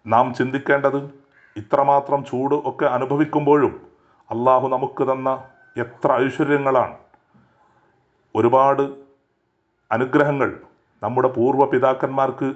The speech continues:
സ്വപ്നം കാണാൻ പോലും കഴിയാത്ത തരത്തിലുള്ളത് നാം ഒക്കെ ഇന്ന് അനുഭവിച്ചു കൊണ്ടിരിക്കുകയാണ്. അവർക്കന്ന് എ സി, അതുപോലെ വാഹന സൗകര്യം, മറ്റു കൂളിംഗ് ശീതീകരണ യന്ത്രങ്ങൾ, ഇതൊന്നുമില്ലാതെ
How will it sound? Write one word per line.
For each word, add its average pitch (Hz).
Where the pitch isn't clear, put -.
സ്വപ്നം -
കാണാൻ 135
പോലും 131
കഴിയാത്ത 135
തരത്തിലുള്ളത് 131
നാം 113
ഒക്കെ 120
ഇന്ന് 120
അനുഭവിച്ചു 120
കൊണ്ടിരിക്കുകയാണ്. 120
അവർക്കന്ന് 135
എ 117
സി, 135
അതുപോലെ 139
വാഹന 123
സൗകര്യം, 139
മറ്റു 113
കൂളിംഗ് 143
ശീതീകരണ 139
യന്ത്രങ്ങൾ, 135
ഇതൊന്നുമില്ലാതെ 156